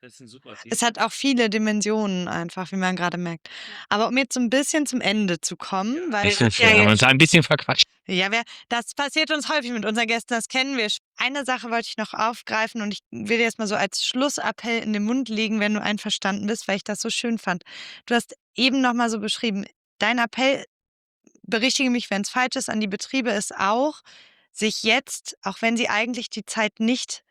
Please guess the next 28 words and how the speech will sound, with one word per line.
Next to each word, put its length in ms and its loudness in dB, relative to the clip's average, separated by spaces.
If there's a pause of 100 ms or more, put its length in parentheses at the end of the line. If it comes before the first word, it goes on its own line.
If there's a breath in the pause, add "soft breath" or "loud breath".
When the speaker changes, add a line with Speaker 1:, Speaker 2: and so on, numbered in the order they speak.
(360)
Speaker 2:
nehmen 360 2
können 440 2
und 160 -4
sie 80 -4
nicht 320 -4
haben, 320 0
sich 220 -8
jetzt 200 0
aber 140 -2
die 160 -6
Zeit 300 -2
zu 100 -4
nehmen, 280 2 (340 loud breath)
sich 200 -6
mit 200 0
K 180 0
I 420 0
und, 280 -2 (380 loud breath)
ähm, 360 2
auch 200 0
mit 200 -4
dieser 200 0
Digitalisierung 800 -2
so 200 0
weit 220 0
auseinanderzusetzen, 920 -2
dass 220 -2
sie 180 -4